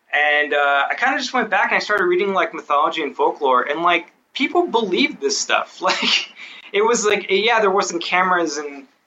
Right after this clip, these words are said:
and, uh, you know, actual proof in your face, but people actually believed that, like, in regions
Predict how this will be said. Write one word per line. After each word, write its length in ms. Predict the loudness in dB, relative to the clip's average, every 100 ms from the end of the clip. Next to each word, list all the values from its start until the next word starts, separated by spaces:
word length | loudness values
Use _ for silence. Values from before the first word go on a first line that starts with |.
| _ 0
and, 340 | 2 2 2
uh, 240 | 2 4 2
you 120 | 2
know, 240 | 0 0 _ _ _ _ _ 0
actual 380 | 2 4 0
proof 320 | 2 -2 -2 -4
in 140 | -4
your 100 | -6
face, 340 | 0 2 2
but 160 | 0 0
people 300 | 0 0 2
actually 240 | 2 0
believed 440 | -4 -4 -2 -4 0
that, 180 | 0 2
like, 160 | 0
in 140 | -2 -4
regions 720 | -4 -4 -4 -6 -6 -8